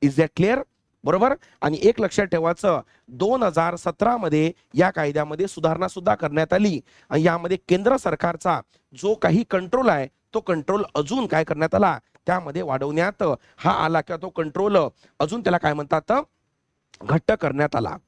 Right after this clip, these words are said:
आता विषय काय लक्षात राहील exam point of view, एकोणीसशे अडुसष्ट चा कायदा. आता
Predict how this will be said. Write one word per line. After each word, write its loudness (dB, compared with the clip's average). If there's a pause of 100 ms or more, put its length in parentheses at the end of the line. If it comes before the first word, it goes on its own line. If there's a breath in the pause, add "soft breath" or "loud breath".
(580 soft breath)
आता 0
विषय -2
काय 0 (200)
लक्षात -2
राहील 4
exam -2
point -4
of -4
view, -4 (120)
एकोणीसशे 0
अडुसष्ट -2
चा 2
कायदा. 0 (1000)
आता 0